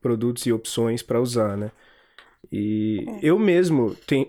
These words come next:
Speaker 1: tenho, tive grandes questões, é, com o meu cabelo a minha vida inteira,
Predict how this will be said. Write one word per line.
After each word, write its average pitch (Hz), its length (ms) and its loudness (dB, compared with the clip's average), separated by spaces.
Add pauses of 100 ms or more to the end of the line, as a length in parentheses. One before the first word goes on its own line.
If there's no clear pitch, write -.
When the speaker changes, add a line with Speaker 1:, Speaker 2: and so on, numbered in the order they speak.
Speaker 1:
tenho, 143 420 0
tive 147 220 -2
grandes 151 260 2
questões, 139 800 0 (500)
é, 117 280 0
com - 180 -2
o - 20 4
meu 127 140 4
cabelo 127 500 2 (720)
a 156 80 0
minha 135 140 4
vida 139 200 0
inteira, 123 420 0